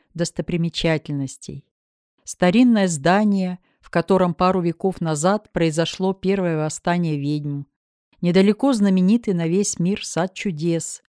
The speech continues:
в котором проводят ежегодные фестивали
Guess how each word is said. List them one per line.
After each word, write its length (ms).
в 100
котором 500
проводят 580
ежегодные 640
фестивали 880